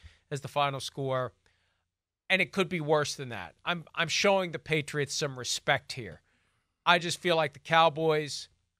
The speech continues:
will, will, will be in a better position to deploy their formula, you know, get an early score, make it hard for the Patriots to get back into the game,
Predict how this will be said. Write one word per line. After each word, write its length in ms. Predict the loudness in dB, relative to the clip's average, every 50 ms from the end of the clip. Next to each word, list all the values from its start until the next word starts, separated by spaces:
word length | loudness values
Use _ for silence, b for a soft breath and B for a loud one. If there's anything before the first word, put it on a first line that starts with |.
| _ -6
will, 520 | -2 0 0 2 2 0 0 -2 -4 -6 -12 _ _ _ _ _ _ _ _ _ _ _ _ _ _ _ _ _ -6
will, 320 | 0 4 4 4 4 2 _ -2
will 300 | 2 4 4 4 2 0 _ _ _ _ _ _ _ -8 -2
be 120 | 2 4
in 60 | 4
a 60 | 4 4
better 180 | 2 2 2
position 500 | 0 -2 -4 -2 0 0 0 0 0 -2 -6
to 60 | -10
deploy 340 | -12 -10 -6 -2 -2 -2 -2
their 100 | -2 -6
formula, 680 | -8 -6 -4 -4 -2 -2 0 0 2 4 4 2 2 -2 _ _ _ _ _ _ _ _ _ _
you 80 | -10 -8
know, 120 | -8 -6 -2 2
get 120 | 2 2
an 80 | 4 4
early 240 | 4 2 2 0
score, 640 | -2 -6 -4 -4 -2 2 4 4 6 6 4 2 0 _ _ _ _ _ _ _ _ -4
make 180 | -2 -2 0 0
it 60 | 0
hard 280 | 2 6 6 6 6 4
for 60 | 0
the 80 | -4 -2
Patriots 560 | -2 -2 -2 -2 -2 -2 -4 -4 -4 -4 -6
to 120 | -8 -6
get 220 | -2 -2 -2 0 2
back 280 | 2 2 2 2 0
into 180 | -2 -4 -4 -6
the 60 | -4
game, 500 | -2 0 2 2 2 2 0 -2 -4